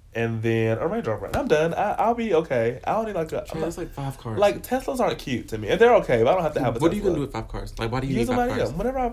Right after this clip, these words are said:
Speaker 1: like, whatever mood I'm in. I might not feel like, I might not be feeling family oriented at Honda
Speaker 2: I just feel
Speaker 1: today.
Speaker 2: like that's excessive, but
Speaker 1: I
Speaker 2: okay.
Speaker 1: just, I'm okay. Like, and I love a truck. I just feel like tall niggas in a truck is what's needed.
Speaker 2: Now, you know I love a truck.
Speaker 1: <laughs> I just love to hop out. You know, just that. Um, Wayfair dot com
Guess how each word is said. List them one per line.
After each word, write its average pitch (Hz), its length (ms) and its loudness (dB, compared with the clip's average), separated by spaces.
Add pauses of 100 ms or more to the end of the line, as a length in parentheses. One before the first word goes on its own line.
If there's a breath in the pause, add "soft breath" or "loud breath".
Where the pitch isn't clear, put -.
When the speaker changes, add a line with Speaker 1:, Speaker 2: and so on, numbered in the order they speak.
Speaker 1:
like, - 160 -2
whatever 277 240 0
mood 302 160 -2
I'm 156 140 0
in. 104 120 -4
I 202 180 -2
might 277 140 -2
not 240 160 -2
feel 294 160 -2
like, - 160 -4 (320 loud breath)
I 220 100 4
might 330 80 6
not 262 100 8
be 262 60 0
feeling 240 260 4
family 208 240 4
oriented 190 320 2
at 180 100 4
Honda 190 220 2
Speaker 2:
I 185 60 2
just - 100 2
feel - 60 0
Speaker 1:
today. 180 100 2
Speaker 2:
like 147 80 -2
that's 143 160 -4
excessive, - 480 -10 (160)
but 113 100 -2
Speaker 1:
I 127 80 2
Speaker 2:
okay. 165 120 -2
Speaker 1:
just, 92 140 -6
I'm 185 100 -4
okay. 185 200 -4
Like, 170 180 4 (160)
and 170 80 8
I 170 60 8
love 170 220 6
a 143 60 4
truck. - 460 2
I 131 60 2
just 156 180 -8
feel 156 120 -2
like 131 280 -2
tall 143 220 0
niggas 131 220 -4
in 117 40 0
a 113 60 -2
truck 135 220 -4
is 113 120 -10
what's 104 200 -14 (120)
needed. 76 340 -12
Speaker 2:
Now, 98 340 -4
you 92 180 -8
know 104 140 -8
I 95 40 -8
love 90 140 -10
a - 40 -16
truck. - 260 -18 (100)
Speaker 1:
<laughs> - 800 4
I 160 60 6
just 160 180 -4
love 147 240 2
to 147 80 2
hop 131 340 8
out. 123 400 0
You 123 140 -8
know, 101 160 -6
just 113 240 -10 (480 soft breath)
that. 110 320 0 (340 loud breath)
Um, 143 280 6 (100)
Wayfair 180 560 6
dot 165 180 8
com 110 460 2